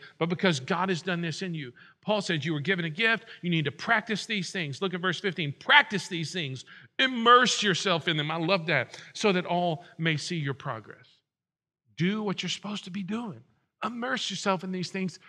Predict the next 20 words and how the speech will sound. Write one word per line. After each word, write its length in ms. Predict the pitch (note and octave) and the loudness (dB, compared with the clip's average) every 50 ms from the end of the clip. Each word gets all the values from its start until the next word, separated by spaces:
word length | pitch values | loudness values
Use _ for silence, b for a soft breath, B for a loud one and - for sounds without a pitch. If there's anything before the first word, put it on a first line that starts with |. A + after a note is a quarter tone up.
| B B B - | B B B -6
and 160 | F3 F3 - | -6 -6 -4
people 340 | - G#3+ G#3 D#3+ F#3 E3+ D#3 | -4 -6 -4 -4 -6 -6 -4
will 160 | D#3+ E3 D#3 | -6 -6 -6
watch, 480 | C#3+ C#3+ D#3 D3+ - - - - - - | -8 -10 -10 -12 -14 -12 -12 -12 -10 -8
and 120 | D3 C3+ C#3 | -8 -6 -6
they 80 | C#3 | -6
will 160 | C#3+ C#3 C3+ | -8 -8 -8
learn 180 | C3+ C3+ C#3 C#3+ | -10 -10 -12 -12
from 220 | C#3 - B2 B2+ | -14 -16 -16 -16
you 80 | B2 A#2+ | -16 -16
too. 220 | A#2 _ - - _ _ _ _ _ _ _ _ _ _ _ _ _ _ _ _ _ _ _ _ _ _ _ _ _ _ _ _ _ _ _ _ _ _ _ _ _ _ _ _ _ _ _ _ _ _ _ _ _ _ _ _ _ _ _ _ _ _ _ _ _ _ _ _ _ _ _ - | -16 _ -20 -20 _ _ _ _ _ _ _ _ _ _ _ _ _ _ _ _ _ _ _ _ _ _ _ _ _ _ _ _ _ _ _ _ _ _ _ _ _ _ _ _ _ _ _ _ _ _ _ _ _ _ _ _ _ _ _ _ _ _ _ _ _ _ _ _ _ _ _ -8
It, 120 | D3+ C#3+ - _ _ - | -8 -8 -8 _ _ -8
on 100 | C3+ C3 | -6 -6
the 60 | B2 | -4
front 160 | - D#3 D#3 | -4 -2 -2
of 40 | D#3+ | -2
the 140 | D#3 B2 A#2+ | -2 -4 -8
bulletin, 320 | A2 F#2+ F2+ - - F2+ G2 A2+ _ _ _ _ _ _ _ _ _ | -10 -12 -14 -18 -20 -20 -20 _ _ _ _ _ _ _ _ _ _
it 160 | - D3 C#3+ | -8 -8 -6
says, 340 | - - G2 - - - - | -8 -12 -14 -16 -20 -20 -20